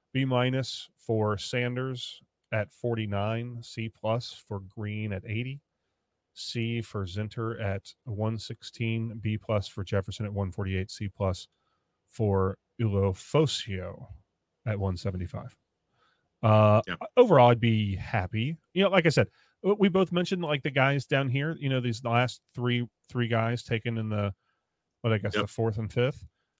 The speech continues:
Speaker 1: Uh, I, I don't really know a lot about these guys. You know what I mean? I haven't, you know,
Speaker 2: No,
Speaker 1: the N F L
Speaker 2: no,
Speaker 1: season
Speaker 2: uh,
Speaker 1: just
Speaker 2: I like
Speaker 1: ended.
Speaker 2: Zach Zinter.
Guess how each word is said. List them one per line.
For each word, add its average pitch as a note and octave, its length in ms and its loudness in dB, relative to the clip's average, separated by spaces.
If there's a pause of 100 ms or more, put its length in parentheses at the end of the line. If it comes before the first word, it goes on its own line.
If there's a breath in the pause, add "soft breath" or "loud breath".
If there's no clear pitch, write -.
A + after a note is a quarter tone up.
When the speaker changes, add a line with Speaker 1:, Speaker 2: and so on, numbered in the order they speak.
(140)
Speaker 1:
Uh, C3+ 300 6
I, F3 200 0
I F3 60 0
don't F#3 160 -2
really F3+ 160 0
know F3 160 4
a - 20 0
lot A2+ 140 2
about G2 180 0
these G2+ 160 -6
guys. - 320 -16 (260)
You C3 80 0
know B2 60 4
what A#2+ 100 4
I A#2+ 40 0
mean? B2+ 300 -2 (360)
I C3 140 0
haven't, C#3+ 480 -2
you F3+ 80 10
know, E3 140 12
Speaker 2:
No, D3 40 4
Speaker 1:
the A#2+ 80 0
N B2+ 80 0
F C3 140 -4
L C3+ 80 2
Speaker 2:
no, D#3 160 10
Speaker 1:
season F3 120 8
Speaker 2:
uh, F#3 120 10
Speaker 1:
just F3 120 6
Speaker 2:
I G#3 40 8
like B3 200 10
Speaker 1:
ended. F#3 60 4
Speaker 2:
Zach G#3 140 8
Zinter. D#3 420 4